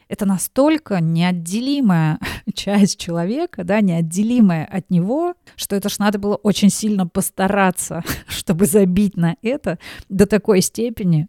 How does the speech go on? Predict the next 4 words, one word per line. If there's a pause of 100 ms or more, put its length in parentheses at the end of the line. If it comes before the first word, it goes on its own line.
что
спустя
несколько
тысячелетий,